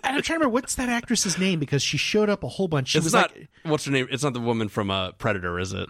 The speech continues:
Speaker 1: No, no, no, no, no, no, no. It's a different actress. Uh, and I'm try-, I can see her face, and I can't remember her name. She was in Star Trek: The Next Generation as kind of, like, a bit player.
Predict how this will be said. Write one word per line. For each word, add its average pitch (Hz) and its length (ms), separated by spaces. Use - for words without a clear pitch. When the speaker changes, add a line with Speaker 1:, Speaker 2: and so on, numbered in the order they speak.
Speaker 1:
No, 180 480
no, 104 160
no, 98 140
no, 80 320
no, 92 180
no, 78 160
no. 78 80
It's - 200
a - 20
different 120 320
actress. 85 400
Uh, 117 260
and 120 100
I'm 120 220
try-, 147 240
I 127 80
can 139 140
see 190 180
her 175 120
face, 185 580
and 127 360
I 104 160
can't 147 300
remember 143 280
her 156 120
name. 113 460
She 135 320
was 120 440
in 139 1200
Star 175 300
Trek: 175 220
The 165 80
Next 165 180
Generation 147 760
as 131 260
kind 139 180
of, 117 80
like, 120 160
a 117 60
bit 110 380
player. 110 480